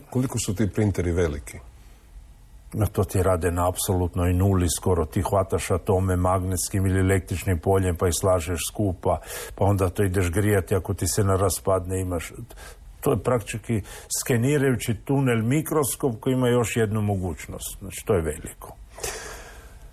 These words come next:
Speaker 1: U zadnjoj emisiji si i mene iznenadio sa svojim pogledom na lovce i lovačka društva. Neki su se sa tobom mnogi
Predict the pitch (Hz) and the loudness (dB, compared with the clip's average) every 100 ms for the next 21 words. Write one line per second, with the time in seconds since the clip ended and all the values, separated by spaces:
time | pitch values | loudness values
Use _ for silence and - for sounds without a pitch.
0 | - - 233 113 117 117 92 - 95 139 | -20 -6 0 4 4 4 2 0 2 2
1 | 135 127 107 131 131 120 107 98 - - | 4 2 4 2 0 0 2 0 -4 -10
2 | - - - - 110 110 98 117 107 87 | -10 -8 -6 0 2 4 4 4 4 2
3 | 80 85 85 87 87 78 78 78 - 78 | 2 0 2 2 2 2 -2 -4 -6 -4
4 | - 85 73 90 78 78 73 78 78 76 | 0 0 2 0 0 -2 0 -2 0 0
5 | 78 76 73 82 85 78 - 76 80 85 | 2 2 2 2 2 0 -4 -2 0 2
6 | 78 - - 76 80 104 - 107 98 - | 0 -2 -4 -2 2 0 0 0 0 0
7 | - - - - 87 90 - 78 - 76 | -8 -20 -20 -10 0 0 0 -8 -4 -4
8 | - 90 - 76 - 85 78 76 78 90 | -4 -4 -2 -4 0 0 2 0 2 4
9 | 107 104 82 | 4 2 -2